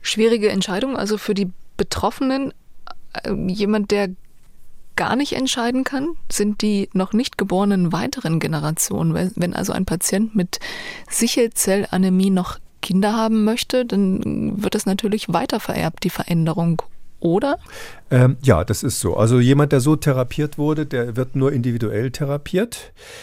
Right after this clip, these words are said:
Speaker 2: Aber die Methode ist eben, und darum wird die eben auch, äh, natürlich heiß diskutiert, die Methode crispr-Cas ist geeignet, auch, ähm, ähm, die, das, das Erbmaterial zu verändern. Also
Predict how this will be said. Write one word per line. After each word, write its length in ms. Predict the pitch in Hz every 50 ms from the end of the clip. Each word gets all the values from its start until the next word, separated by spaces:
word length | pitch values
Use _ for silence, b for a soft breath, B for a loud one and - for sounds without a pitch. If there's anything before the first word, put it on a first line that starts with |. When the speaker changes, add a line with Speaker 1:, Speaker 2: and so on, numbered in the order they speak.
| B B B B _
Speaker 2:
Aber 240 | - 101 113 127 120
die 120 | 107 131
Methode 480 | 117 113 110 - - 104 117 151 165 170
ist 280 | - - 143 - - -
eben, 260 | - 139 147 160 151
und 220 | 135 123 113 107
darum 160 | 110 110 113
wird 160 | 113 131 123 -
die 100 | 117 107
eben 300 | 120 - 95 98 - -
auch, 500 | 76 117 175 - - - - - - -
äh, 500 | 180 196 - 107 107 107 - 110 - 117
natürlich 400 | 104 101 - - 117 107 - -
heiß 220 | 98 117 135 -
diskutiert, 640 | - - 123 - - - 107 - - - 139 160 -
die 80 | 120
Methode 540 | 113 110 110 - - 107 110 131 147 143 131
crispr-Cas 720 | 123 - 131 123 - - 117 104 - - 113 107 117 123 -
ist 200 | - 107 - -
geeignet, 640 | - - - - 87 98 - 147 143 165 - - B B B B B B B B -
auch, 400 | - 92 104 117 123 - - - -
ähm, 640 | - 117 120 120 120 120 117 117 120 120 123 - -
ähm, 760 | - 135 123 120 117 117 117 117 117 117 117 117 117 120 117
die, 360 | - - 127 123 123 - - -
das, 260 | - 110 104 - - -
das 220 | 143 135 117 -
Erbmaterial 720 | - - - - 196 185 - 113 95 80 73 76 82 80
zu 160 | - - 92
verändern. 560 | - - - - 87 95 - - - - - -
Also 360 | - 80 101 104 95 90 -